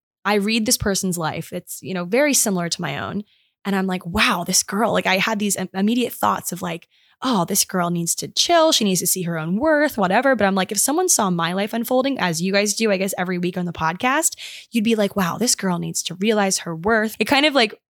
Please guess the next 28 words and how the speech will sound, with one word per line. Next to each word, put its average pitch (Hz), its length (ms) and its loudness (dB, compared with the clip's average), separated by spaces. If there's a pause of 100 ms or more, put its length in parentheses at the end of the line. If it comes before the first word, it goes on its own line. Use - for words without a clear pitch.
(220)
made 202 400 2
me 220 180 2
realize 170 800 0
that 170 260 0
when 180 80 2
I 180 100 0
get 185 140 -4
comments 180 800 0
from - 120 -6
people 180 240 -2
saying, 165 320 -2
like, 170 140 -10
"Katie, 226 320 -4
stop 240 240 -2
talking 294 340 -6
about 262 240 -2
being 240 160 -6
single 233 400 0
so 202 220 -2
much. 185 160 -2
Stop 277 180 0
talking 302 240 -2
about 269 160 -6
dating 226 300 -2
so 208 160 0
much 190 260 -2
because, 202 200 -4
like, 196 180 -6